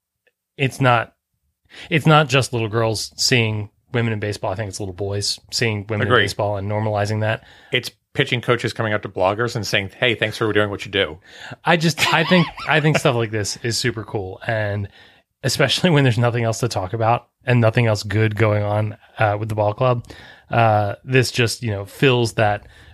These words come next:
Speaker 1: baseball-sized hole in your heart.
Speaker 2: Yeah, there, there are moments like this which are good. And again, I'm, I'm also gonna point out to another individual within the Orioles community that's doing this too. And I think back to the kids aspect.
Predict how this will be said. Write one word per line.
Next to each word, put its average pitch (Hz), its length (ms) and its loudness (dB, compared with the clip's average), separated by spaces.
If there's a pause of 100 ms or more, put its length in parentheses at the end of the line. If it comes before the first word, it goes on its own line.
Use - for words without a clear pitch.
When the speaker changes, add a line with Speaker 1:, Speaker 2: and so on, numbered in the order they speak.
(180)
Speaker 1:
baseball-sized 113 920 0
hole 95 500 -6
in 101 100 -8
your 95 160 -10
heart. - 220 -14 (200)
Speaker 2:
Yeah, 123 180 2
there, 135 220 0
there 139 300 6
are 123 60 4
moments 143 340 0
like 123 120 0
this - 200 0
which 117 140 -4
are 107 40 -2
good. 104 240 4
And 107 120 0
again, 139 200 0
I'm, 104 140 -2
I'm 110 180 0
also 110 240 4
gonna 107 220 0
point 101 260 0
out 98 200 0
to 98 320 -4
another 101 480 0
individual 98 420 -6
within 95 180 -6
the 90 100 -10
Orioles 92 260 -6
community 101 260 -6
that's 90 100 -8
doing 117 220 -4
this 92 160 -8
too. 156 260 0
And 101 120 0
I 98 80 0
think 110 260 -2
back 98 200 0
to 101 100 -4
the 92 80 -6
kids 123 260 -2
aspect. 101 480 0